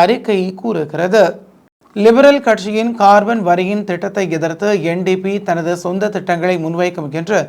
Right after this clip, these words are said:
தலைவர் ஜக்மீத் சிங் தெரிவித்துள்ளார். தற்போதுள்ள திட்டம் கெனடியர்களுக்கு செலவு மிகுதியானது. காலநிலை நெருக்கடியை எதிர்த்து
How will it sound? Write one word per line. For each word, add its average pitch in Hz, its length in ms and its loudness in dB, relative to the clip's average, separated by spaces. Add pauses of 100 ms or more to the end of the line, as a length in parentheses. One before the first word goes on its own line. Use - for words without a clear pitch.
(320)
தலைவர் 214 480 6
ஜக்மீத் 226 460 -2
சிங் 233 260 -6
தெரிவித்துள்ளார். 165 720 2 (400)
தற்போதுள்ள 226 600 4 (180)
திட்டம் 202 320 -2 (100)
கெனடியர்களுக்கு 185 800 -2 (140)
செலவு 202 340 0 (120)
மிகுதியானது. 165 600 -2 (540)
காலநிலை 247 520 4 (140)
நெருக்கடியை 208 520 0 (120)
எதிர்த்து 180 340 -2